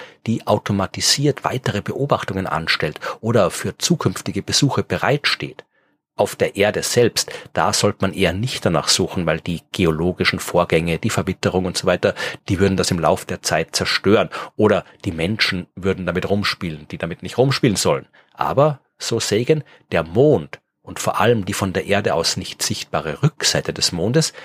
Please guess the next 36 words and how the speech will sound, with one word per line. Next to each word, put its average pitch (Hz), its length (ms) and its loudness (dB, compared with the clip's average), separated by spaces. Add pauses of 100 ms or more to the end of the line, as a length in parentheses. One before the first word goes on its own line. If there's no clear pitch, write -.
(260)
das 143 400 0
wäre 123 240 2
ein 87 180 -4
guter - 360 0
Ort, 120 340 4
um 127 180 0
sowas - 360 -2
zu - 100 -6
verstecken. - 540 0 (640)
Die 143 160 2
aus - 360 0
Sagans 113 580 0
damaliger 90 540 2
Sicht - 300 0 (280)
bald 135 400 0
stattfindende 113 920 -4
Erforschung 104 680 0
des 92 180 -2
Mondes, 98 380 2 (320)
die 156 160 2
sollte 123 360 2
dann 92 200 2
zeigen, 120 440 0
ob - 300 0
da 90 160 0
was 78 260 -2
dran 101 320 -2
ist - 340 -4
oder 85 280 -6
nicht. - 560 -14
Naja, 104 380 2 (340)
bis 123 220 0
jetzt - 320 0
haben 110 160 0
wir 120 100 4
keine 95 480 -2